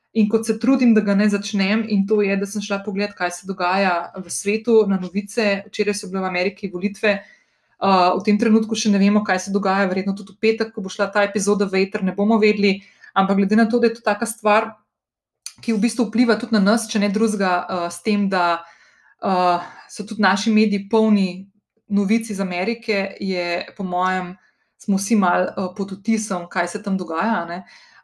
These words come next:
Uh, jaz poskušam sploh zdaj te čase, uh, bdeti nad tem, koliko novic, uh,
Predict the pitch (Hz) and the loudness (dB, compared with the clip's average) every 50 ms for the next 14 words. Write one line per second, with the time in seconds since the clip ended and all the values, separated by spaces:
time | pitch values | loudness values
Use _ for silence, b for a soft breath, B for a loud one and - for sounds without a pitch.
0 | B - 190 196 196 196 196 196 190 202 - - - 226 214 247 240 - 247 - | B 0 2 2 4 4 4 4 2 0 -4 -4 0 2 2 2 2 0 -4 -6
1 | - - 254 247 - - 240 220 214 214 214 - - - - 220 220 220 196 208 | -2 -2 -2 -2 0 0 2 2 2 2 0 -4 -8 -2 0 2 2 2 0 -2
2 | 220 220 233 226 226 - 196 180 190 196 - - 226 214 208 202 - - _ - | -2 -2 -4 -6 -4 -2 -2 -2 -2 -2 -2 -2 0 2 2 0 -2 -4 _ -8
3 | - 185 175 175 175 175 170 175 - - _ _ _ _ _ _ _ _ _ _ | -8 -6 -4 -4 -4 -6 -6 -8 -12 -18 _ _ _ _ _ _ _ _ _ _
4 | - - - - - 208 180 - 220 214 214 226 240 247 - 226 208 202 - - | -20 -20 -20 -14 -10 -10 -6 -2 -2 0 2 2 0 0 0 0 -2 -2 -2 -2
5 | - 220 214 214 214 208 214 - - 220 220 220 220 - 214 208 190 190 214 214 | 0 4 6 6 6 4 2 2 4 4 4 4 4 2 0 0 2 2 0 -2
6 | 214 - - - - - - 185 175 170 170 165 160 | -2 -4 -10 -12 -12 -10 -10 -8 -6 -6 -6 -8 -10